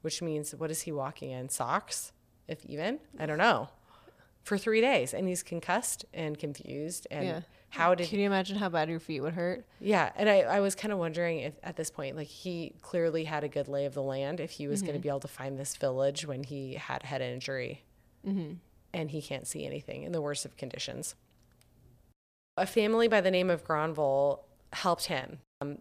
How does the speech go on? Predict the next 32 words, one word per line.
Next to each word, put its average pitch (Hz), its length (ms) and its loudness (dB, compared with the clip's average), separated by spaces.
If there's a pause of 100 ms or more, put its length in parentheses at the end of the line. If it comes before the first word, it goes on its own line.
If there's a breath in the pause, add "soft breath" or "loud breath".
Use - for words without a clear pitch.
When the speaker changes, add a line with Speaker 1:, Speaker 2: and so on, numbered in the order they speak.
(100)
Speaker 1:
they 185 120 4
hid 190 200 2
him 196 400 4
in 165 340 -2
a 160 140 -2
barn, 147 600 2 (420 soft breath)
despite 175 360 4
the 202 60 -2
fact 196 260 0
that 165 120 -2
German 170 300 0
troops - 340 -4
were 165 80 0
staying 147 380 0
at, 147 140 -6 (140)
right 151 300 4
next 196 240 -2
door 165 220 6
at 147 100 0
the 151 100 0
local 143 360 -2
schoolhouse. - 760 -8 (200)
That's, - 240 -10 (280)
that's 143 200 -8
ballsy. 131 500 -2 (360)
Speaker 2:
Yeah. 139 200 0 (480 loud breath)
Speaker 1:
Um, 156 380 0 (140)
Jan 180 480 4 (680)
had 165 360 4 (120)
pretty 190 280 0
severe 143 540 0
frostbite, 220 760 0